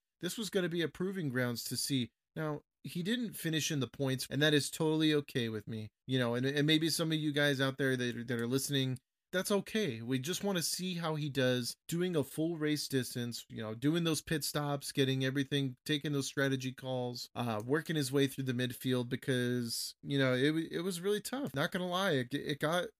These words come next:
semi-boring towards the end, but, you know, that's just my opinion. You know, that's what I thought. I was just glad to see that, you know, him, Logan made a really good debut, pretty decent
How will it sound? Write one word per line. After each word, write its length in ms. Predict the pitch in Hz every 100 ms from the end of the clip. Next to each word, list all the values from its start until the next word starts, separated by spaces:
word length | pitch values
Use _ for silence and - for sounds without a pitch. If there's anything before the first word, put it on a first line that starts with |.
| -
semi-boring 1040 | - 156 170 165 143 131 180 170 123 117 - -
towards 320 | - 143 135
the 160 | 135
end, 300 | 135 143 120 -
but, 280 | 123 117 - -
you 140 | 135
know, 180 | 127 117
that's 200 | - 156
just 200 | - 156
my 100 | 185
opinion. 500 | 170 165 180 123 107 101 -
You 80 | 117
know, 100 | 113
that's 180 | 117 -
what 100 | 123
I 100 | 117
thought. 360 | - 123 117 - _ _ -
I 80 | 131
was 160 | 143 139
just 240 | 165 -
glad 240 | 151 151
to 60 | 143
see 280 | - 139 131
that, 220 | 123 123
you 80 | 131
know, 160 | 123
him, 480 | 117 147 156 151 147 -
Logan 480 | 135 143 139 135
made 160 | 131 131
a 60 | 123
really 240 | 131 143
good 200 | 143 131
debut, 680 | 127 123 120 120 120 117 117 _ -
pretty 240 | 220 202
decent 520 | 139 139 147 143 123